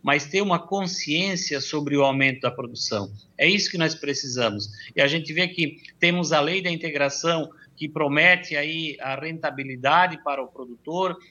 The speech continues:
caso contrário, não dê viabilidade econômica, projetos não devem ser colocados em prática, e isso ainda continua acontecendo. E no lado do cooperativismo, como a cooperativa é do produtor, ele é dono da cooperativa, segundo dizem, a gente vê que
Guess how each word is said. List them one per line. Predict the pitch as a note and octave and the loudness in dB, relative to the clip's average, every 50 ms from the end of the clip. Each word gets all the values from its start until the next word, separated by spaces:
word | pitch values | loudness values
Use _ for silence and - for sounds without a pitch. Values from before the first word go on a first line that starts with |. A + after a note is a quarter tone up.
| _ | _
caso | - - D3 D#3 D#3 D3 D3 - | -2 0 2 2 2 0 -4 -6
contrário, | D#3 D3+ C#3+ - D3+ D3+ D3+ D3+ | -8 -6 -2 2 2 2 2 2
não | C#3+ C#3+ C#3+ | 0 -2 -2
dê | C#3+ D3+ D3 | -2 -2 -2
viabilidade | C3+ D3 C#3+ C3 C3+ C3+ C3 C3 C3+ C#3 D3 C#3+ | -2 -2 -4 -2 -4 -6 -4 2 4 4 4 4
econômica, | C#3+ C#3 C#3+ C#3+ C#3+ C#3+ D3 C#3+ C#3+ D3 C3+ | 2 -2 -4 -6 -4 -4 -4 -4 -4 -6 -6
projetos | - C#3+ C#3 B2+ A#2+ D3 D3+ D3 - - | -4 -4 -4 0 2 2 2 2 0 -4
não | - C3 B2+ | -4 -4 0
devem | C3 D3 D#3+ E3 D3+ D3 | 4 4 4 4 4 0
ser | C#3+ - D3+ D3 - | -4 -4 -6 -6 -6
colocados | - C#3 C3+ - - C#3 C#3 C3+ - C3+ | -6 -8 -6 -2 0 0 0 0 -2 -8
em | C3+ | -10
prática, | C#3 - D#3 D#3+ F3 F3+ - - - - _ - _ - _ - | -4 2 4 4 4 2 -2 -10 -16 -16 _ -16 _ -20 _ -10
e | B3+ A#3 A3+ | -8 -6 -6
isso | G#3+ - - | -6 -6 -6
ainda | A3+ G#3+ G#3 G3+ G#3 | -4 -4 0 -2 -2
continua | G#3 - G#3 F#3+ F3 G3 F#3+ F#3+ F#3+ | -2 -2 -6 -6 -6 -2 0 0 0
acontecendo. | F#3+ G3 G3 F#3 G#3+ G3 F3 - - E3 D3 C3+ B2+ B2 - - - - - | 2 0 -6 -4 -4 -6 -6 -2 0 0 0 0 -2 -6 -8 -12 -16 -8 -4
E | A3+ | -2
no | G#3+ G#3 | 0 4
lado | G3 F#3 F3+ F#3 F3+ | 6 6 6 6 4
do | F3 E3+ | 0 -4
cooperativismo, | - F3+ E3+ E3+ E3+ E3+ E3 D#3+ - D#3+ D3+ D#3+ E3+ D3+ D3+ D#3 C#3+ | -4 -6 -4 0 2 2 2 0 -2 -10 -6 -6 -6 -4 -6 -8 -6
como | - D#3+ E3 E3 | -4 -4 0 0
a | D#3 D#3 | 0 -2
cooperativa | - D3 C#3 D#3 D3 C#3 C#3 - D#3 D3 C3+ B2 - - - - - - | -2 -6 -4 -2 -2 -2 -2 -4 -4 -2 -2 -2 -4 -6 -20 -18 -6 0
é | D#3+ E3 G3 | 2 4 4
do | F#3+ D#3 C#3 | 2 2 -6
produtor, | - D#3 D3 C3+ A#2+ A2+ - D#3+ F3 F#3+ F3+ | -8 -8 -8 -8 -8 -12 -8 -6 -4 -2 -2
ele | D#3 C3+ C3 | -2 0 0
é | C3 B2+ | 0 0
dono | B2 B2 C#3+ D#3+ F3+ E3+ C#3+ | 0 0 -2 0 0 0 -2
da | C3 B2+ | -4 -6
cooperativa, | - - B2+ - B2+ A#2+ A#2+ - - E3 F3+ F3 D3 | -8 -8 -8 -4 -4 -4 -4 -4 -6 -8 -6 -4 -4
segundo | - - B2+ A#2+ B2 B2+ B2 A#2+ A#2+ A#2 | -6 -6 -8 -8 -6 -6 -8 -8 -8 -8
dizem, | - - G2+ G3+ - - B2 A2+ - - - - - - - | 0 2 2 2 2 0 -4 -6 -8 -14 -20 -20 -18 -10 -2
a | - - | 0 0
gente | C#3+ D3+ E3 D#3 - E3 | 2 2 0 -2 -2 -6
vê | C#3+ C3+ D3 D#3+ E3+ E3 | -4 0 2 2 2 2
que | - - F3+ F3+ F3 E3+ D#3+ E3 - | 0 -2 -2 0 2 2 0 0 -4